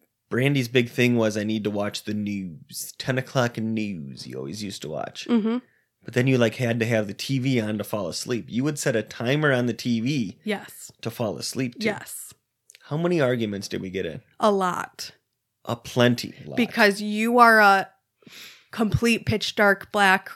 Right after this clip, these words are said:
Speaker 1: And also,
Speaker 2: room.
Speaker 1: we turn the T V off, you go to bed. Turn the T V off, you go to bed.
Speaker 2: Yeah.
Speaker 1: But do you literally set timers on the T V
Speaker 2: Yes.
Speaker 1: to fall asleep?
Speaker 2: I just have always been, like, a fall asleep to the T V person. And then I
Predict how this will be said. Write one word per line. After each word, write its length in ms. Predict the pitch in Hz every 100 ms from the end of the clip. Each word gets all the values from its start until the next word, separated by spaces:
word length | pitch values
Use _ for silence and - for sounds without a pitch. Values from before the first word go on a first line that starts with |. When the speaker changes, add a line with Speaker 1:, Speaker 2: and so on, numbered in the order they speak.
| - -
Speaker 1:
And 180 | 120
also, 240 | 131 170 214
Speaker 2:
room. 340 | - 202 101
Speaker 1:
we 100 | 117
turn 180 | 117 117
the 80 | 113
T 140 | 120
V 120 | 117
off, 200 | 110 107
you 60 | 110
go 80 | 107
to 80 | 107
bed. 240 | 101 -
Turn 180 | - 104
the 60 |
T 160 | 98 113
V 60 | 104
off, 240 | 101 - _
you 120 | -
go 100 | 98
to 60 | 98
bed. 220 | 95 - -
Speaker 2:
Yeah. 200 | - 185 - - _ _ _ _ _ -
Speaker 1:
But 100 | 104
do 80 | 107
you 260 | 110 110 113
literally 480 | - 117 120 120 123
set 300 | 117 123 123
timers 420 | - 127 127 107 104
on 140 | 104
the 80 | 101
T 220 | - 104
V 340 | 95 90 113 _ _ _ _ _ _ _
Speaker 2:
Yes. 360 | - 214 - -
Speaker 1:
to 100 | -
fall 160 | 113 101
asleep? 400 | - 101 92 - _ -
Speaker 2:
I 200 | 214 220
just 320 | 202 240 -
have 160 | 247 202
always 500 | - 202 208 202 196
been, 220 | 196 190
like, 160 | 185 180
a 80 |
fall 300 | 175 196 180
asleep 320 | 170 170 175 170
to 120 | 180
the 80 | 165
T 220 | - 175
V 180 | 165 151
person. 500 | 170 - - - 202 - - - - - -
And 160 | 208
then 180 | 196 190
I 260 | 180 180